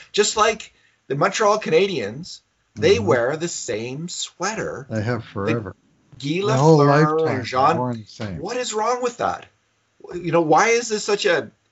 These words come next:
Speaker 1: uh, an idea that's never occurred to anyone in the Oilers organization? Yeah, but Bruce, they'd sell a ton of the, they, you know, you don't think if they brought out a real early,
Speaker 2: Mm-hmm.
Speaker 1: like, nineteen eighty to eighty-seven or what, I don't know when they changed it,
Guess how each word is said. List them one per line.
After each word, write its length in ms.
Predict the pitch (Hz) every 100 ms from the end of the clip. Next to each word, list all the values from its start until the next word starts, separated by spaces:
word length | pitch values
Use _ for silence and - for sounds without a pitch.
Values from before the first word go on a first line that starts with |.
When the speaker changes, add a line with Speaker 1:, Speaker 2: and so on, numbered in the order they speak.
| _
Speaker 1:
uh, 460 | 131 117 110 107 101 - _ _ _ 107 -
an 140 | 139 131
idea 400 | 139 147 147 151
that's 200 | 127 -
never 400 | 123 143 180 190
occurred 320 | - 185 180
to 80 | 139
anyone 220 | 151 147
in 60 |
the 80 | 135
Oilers 260 | 135 135 127
organization? 800 | 131 131 131 123 127 147 - 85 _ - - _ _
Yeah, 160 | - 226
but 140 | 185
Bruce, 200 | 151 175 -
they'd 180 | 240
sell 240 | - 247 240
a 40 |
ton 280 | 240 - 254
of 120 | 247
the, 200 | 202 131 -
they, 240 | 190 247 - - - - - _ - -
you 120 | 220
know, 140 | 127
you 180 | 123 220
don't 180 | 247 208
think 360 | - 185 - _ _ _ -
if 140 | -
they 140 | 202 214
brought 300 | 185 170 156
out 220 | 139 -
a 80 | 127
real 680 | 117 135 143 139 139 135 - _ _ _ _
early, 280 | - 131 135
Speaker 2:
Mm-hmm. 60 | 120
Speaker 1:
like, 340 | 131 113 -
nineteen 440 | 117 120 139 165 143
eighty 280 | 127 131 123
to 80 |
eighty-seven 800 | 107 113 123 113 - - 113 -
or 120 | 113
what, 180 | 117 117
I 100 | 123
don't 100 | 131
know 80 | 131
when 140 | 123
they 120 | 120 110
changed 440 | 120 123 135 -
it, 120 | 92